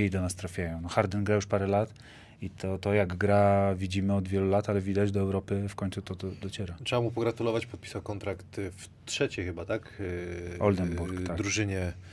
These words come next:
Speaker 2: Bundesligi w Oldenburgu, także gratulacje.
Speaker 1: Wielki skok, no naprawdę, trzymajmy kciuki,
Speaker 2: Ś-,
Speaker 1: bo, bo kto wie.
Speaker 2: Świetnie prowadzi tą swoją karierę, trzeba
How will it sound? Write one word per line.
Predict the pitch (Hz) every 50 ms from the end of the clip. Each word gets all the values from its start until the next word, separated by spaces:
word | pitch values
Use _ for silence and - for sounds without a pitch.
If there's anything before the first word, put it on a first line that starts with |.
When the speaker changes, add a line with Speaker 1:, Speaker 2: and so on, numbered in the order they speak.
| - - - - -
Speaker 2:
Bundesligi | - 107 104 107 98 - - 113 117 117 117
w | 98
Oldenburgu, | 104 101 95 104 101 101 113 123 123 120 120
także | 110 107 95 104 104
gratulacje. | 101 104 101 - 110 104 110 98 95 104 110
Speaker 1:
Wielki | 104 - - 107
skok, | - - - - 107 110 110 -
no | - 104 104 104 101 101 104 104 104
naprawdę, | 104 101 - 110 104 90 92
trzymajmy | 92 - - - 101 101 104 101 98 95
kciuki, | - - 107 - - 110
Speaker 2:
Ś-, | 98 98 101 101
Speaker 1:
bo, | 101 98 101 101 101 98
bo | 92 98 95 98 98 101 104 101
kto | - - - 101
wie. | 107 120 101 85 82
Speaker 2:
Świetnie | - - - 170 175 - 120 -
prowadzi | - 95 92 92 90 90
tą | 90 92
swoją | 92 - - 95 90
karierę, | 92 - 92 90 85 85 85
trzeba | - -